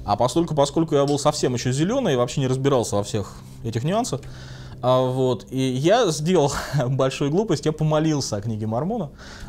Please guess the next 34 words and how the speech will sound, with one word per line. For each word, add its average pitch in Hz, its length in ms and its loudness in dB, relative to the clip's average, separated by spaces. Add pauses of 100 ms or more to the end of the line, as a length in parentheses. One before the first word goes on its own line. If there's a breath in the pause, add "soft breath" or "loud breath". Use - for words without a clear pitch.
вот, 127 300 0
но 113 60 -2
Господь 139 360 0
был 156 160 0
милостив, 202 600 -2
и 135 60 -4
я 160 200 2
совершенно 156 420 -2
ясно 151 500 4
и 131 40 0
отчетливо 135 540 0
увидел, 147 680 2 (340 loud breath)
что - 200 -4
книга 160 220 2
Мормона 170 360 2
противоречит 156 880 0
тому, 170 340 0
что - 200 -2
я 156 400 0 (340 loud breath)
до 135 240 0
сих 147 220 -4
пор 170 180 2
знал 135 220 2
о 139 60 2
Библии. 95 380 -2 (360)
Поэтому 120 240 -2
в - 20 -4
следующий 131 240 -2
раз 123 140 -2
не 131 60 -2
пришел 139 280 -2
и 139 40 -2
сказал: 120 200 -2
"Люди, 127 240 -2